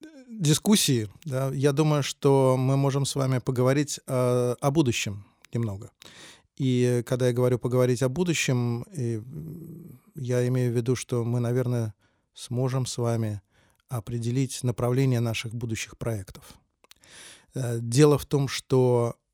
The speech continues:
я не так часто, к сожалению, как хотелось бы, вижу в наших залах, э, среди слушателей, э, учащихся и педагогов нашего института.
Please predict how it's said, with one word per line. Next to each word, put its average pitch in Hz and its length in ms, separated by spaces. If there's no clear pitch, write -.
я 123 800
не 131 140
так - 260
часто, 123 500
к - 80
сожалению, 113 760
как 139 180
хотелось 104 460
бы, - 100
вижу 120 440
в 117 80
наших 120 360
залах, 135 640
э, - 540
среди 127 320
слушателей, - 640
э, 117 400
учащихся 131 840
и 120 140
педагогов 117 880
нашего 113 400
института. - 580